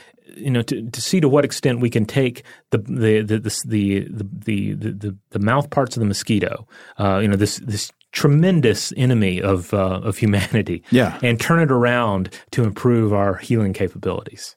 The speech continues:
Speaker 2: Yeah. Now, we always go out of our way not to demonize animals on our shows, but if there is any animal that really deserves a, a, a spot as humanity's enemy, it's, like, the insects that are disease vectors, like mosquitoes and ticks.
Speaker 1: Right. Though, to be fair to the mosquitoes, uh, as always, I have to point out that they are,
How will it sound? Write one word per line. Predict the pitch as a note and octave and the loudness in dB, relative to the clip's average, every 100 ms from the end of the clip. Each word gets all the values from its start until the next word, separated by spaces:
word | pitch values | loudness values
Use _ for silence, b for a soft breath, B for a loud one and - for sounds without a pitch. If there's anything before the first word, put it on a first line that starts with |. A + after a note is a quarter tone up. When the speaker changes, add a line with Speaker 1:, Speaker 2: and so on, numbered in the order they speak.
| _ | _
Speaker 2:
Yeah. | A#2 F#2+ | 2 4
Now, | F#2+ A#2 | 4 4
we | A2+ C#3 | 4 4
always | D#3 A#2+ G#2 G2 | 4 4 2 0
go | C3 B2 A2+ | 0 2 4
out | G#2+ | 4
of | G2 | 2
our | G2 | 4
way | G#2 F#2 | 4 4
not | G2+ G#2+ - | 4 4 0
to | A2+ | -4
demonize | G2 G2+ F#2+ F2+ F2 E2+ | 0 2 2 2 0 0
animals | F#2 F#2 F2+ E2+ - | 0 2 2 0 0
on | F#2+ | 0
our | F2 | 0
shows, | - G2 E2+ E2 | 0 0 -2 -4
but | F#2+ A2 A2+ F2+ - | -4 0 2 2 -2
if | G#2+ - | -4 0
there | G2 - | -2 0
is | B2+ A#2+ A2 | 2 2 2
any | F#2 G#2+ G2+ G2 | 0 0 2 0
animal | F#2+ F2+ F2+ | 0 0 0
that | F#2 - | -2 -2
really | G2 F#2 | 0 0
deserves | F2+ F#2 F#2+ F#2 F2 | -2 0 2 0 0
a, | F#2 F2 - G#2+ F2+ | -2 -2 -2 -4 -4
a, | - | -6
a | |
spot | - - A2 G2 F2+ | -6 -2 0 2 0
as | E2+ E2 A#2 | -2 -4 -4
humanity's | A2 G2 F#2 F2+ F2 D#2 | 0 2 2 0 -2 -2
enemy, | G2+ F2+ F2+ E2+ | -2 0 0 -2
it's, | F2 - G2+ | -6 -6 -4
like, | F#2 - | -4 -4
the | F#2 | -2
insects | A2+ G#2 - G2 - | 2 2 2 -2 -2
that | G2+ F2+ | -2 0
are | F2 | 0
disease | E2 D#2+ F2 E2 | 0 -2 -4 -4
vectors, | G2 E2+ - F#2 E2 | -4 -4 -2 -2 -2
like | F2+ E2 | -4 -4
mosquitoes | F2 - F#2+ E2+ E2 | -6 -4 -2 -2 -2
and | D2 D2 | -4 -6
ticks. | - - - - - A2+ | -6 -8 -10 -12 -8 -2
Speaker 1:
Right. | G#2 F#2 F2 | 2 2 0
Though, | C#3 C#3+ C#3+ | 2 6 6
to | C#3 C#3+ | 4 2
be | C#3+ | 2
fair | D3 C3+ | 4 2
to | |
the | A#2+ | 2
mosquitoes, | A2+ - A#2 G#2+ G2+ F#2+ - | 0 2 2 4 2 0 0
uh, | A2 G2 | -2 0
as | A2+ A2 | 0 2
always, | G#2+ G2+ | 2 2
I | G2 | 0
have | - | -2
to | |
point | - A2 G2 | -4 -2 0
out | G2 E2+ | -2 -4
that | F2+ F#2+ | -2 -2
they | G#2 | 0
are, | F#2 G2+ | 2 0